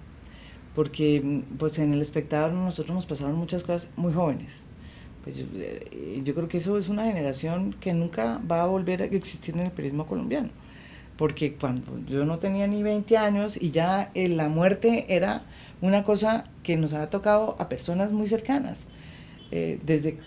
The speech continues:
el Guillermo Cano, bombardeos al periódico, pero personas, eh, o sea, yo me acuerdo el abogado de Guillermo Cano, eh,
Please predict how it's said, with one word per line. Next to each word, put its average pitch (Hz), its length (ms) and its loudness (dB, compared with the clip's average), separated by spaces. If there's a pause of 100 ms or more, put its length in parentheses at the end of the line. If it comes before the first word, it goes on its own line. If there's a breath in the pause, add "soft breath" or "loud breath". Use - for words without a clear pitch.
(100)
el 147 200 -2
Guillermo 151 480 0
Cano, 180 640 0 (420 loud breath)
bombardeos 156 800 4
al 170 100 0
periódico, 175 760 4 (320 loud breath)
pero 147 180 2
personas, 180 640 4
eh, - 200 -6
o 131 40 -6
sea, 156 280 0
yo 147 120 -4
me 160 80 0
acuerdo 190 280 2
el 170 80 2
abogado 143 520 2
de 185 80 0
Guillermo 160 400 -2
Cano, 175 460 0
eh, 113 200 -4